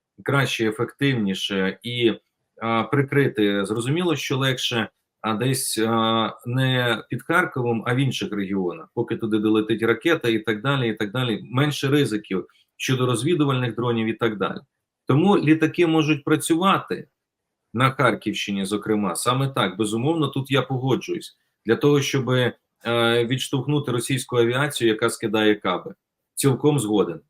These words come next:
Абсолютно правильна оцінка. І не тільки на Харківщині, на Донеччині, думаю, теж. Але точно вони там базуватися не будуть.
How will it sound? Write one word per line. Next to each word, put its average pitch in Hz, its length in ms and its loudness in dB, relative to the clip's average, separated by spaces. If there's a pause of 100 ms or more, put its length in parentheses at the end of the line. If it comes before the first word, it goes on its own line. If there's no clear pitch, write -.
(240)
Абсолютно 127 600 0
правильна 113 420 0
оцінка. 110 500 -2
І 113 60 2
не 143 120 2
тільки 139 360 0
на 110 360 0 (220)
Харківщині, 139 640 0
на 107 100 0
Донеччині, 110 540 -2
думаю, 104 460 0
теж. - 300 -10 (280)
Але 131 220 2
точно 135 920 2 (220)
вони 131 200 2
там 123 220 -2
базуватися 117 640 -2
не 117 140 0
будуть. 151 420 -2